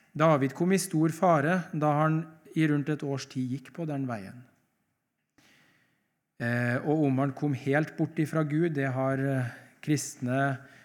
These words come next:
fortolkere svart ulikt på. Jeg for min del vet ikke om jeg kan gi et svar på det. Gud alene vet, om han faktisk gjorde det. Men han var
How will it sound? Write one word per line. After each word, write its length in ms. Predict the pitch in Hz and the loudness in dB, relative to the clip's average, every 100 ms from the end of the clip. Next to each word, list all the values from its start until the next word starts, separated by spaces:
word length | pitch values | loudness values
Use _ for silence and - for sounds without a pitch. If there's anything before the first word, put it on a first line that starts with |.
| - _ | -20 _
fortolkere 720 | - 139 - 131 110 - 131 135 | -6 -4 -2 -2 -2 -4 -4 -4
svart 340 | - 131 123 | -2 -4 -2
ulikt 500 | 180 131 107 120 - | -2 -2 -4 -8 -14
på. 240 | - 151 196 - - _ _ _ _ _ _ _ _ _ _ _ _ - | -8 -4 -4 -8 -20 _ _ _ _ _ _ _ _ _ _ _ _ -10
Jeg 180 | 127 120 | -6 -4
for 160 | 135 127 | -2 0
min 220 | 123 135 | 0 0
del 340 | 151 160 156 | 0 0 0
vet 320 | 143 120 - 107 | -2 -2 -4 -10
ikke 240 | - 180 175 - - - - | -6 -6 -6 -10 -14 -8 -4
om 120 | 135 | 0
jeg 140 | 123 - | -2 -2
kan 120 | 131 | -4
gi 240 | 113 104 135 | -4 -6 -8
et 120 | - | -8
svar 300 | 156 147 143 | -8 -8 -10
på 120 | - | -12
det. 120 | 127 113 - | -12 -12 -10
Gud 240 | 120 117 | -6 -4
alene 460 | 127 135 127 98 123 | -4 -4 -6 -8 -10
vet, 460 | 160 120 _ - _ _ _ _ _ 135 | -12 -14 _ -20 _ _ _ _ _ -6
om 80 | 123 | -6
han 100 | 117 | -6
faktisk 440 | 123 - 117 - | -12 -12 -14 -12
gjorde 280 | 110 131 147 | -10 -10 -12
det. 40 | 127 _ _ _ _ _ _ _ _ _ _ _ _ _ _ _ _ _ _ _ _ _ _ 127 | -16 _ _ _ _ _ _ _ _ _ _ _ _ _ _ _ _ _ _ _ _ _ _ 2
Men 220 | 139 143 | 4 6
han 160 | 151 131 | 4 4
var 320 | 131 156 | 4 4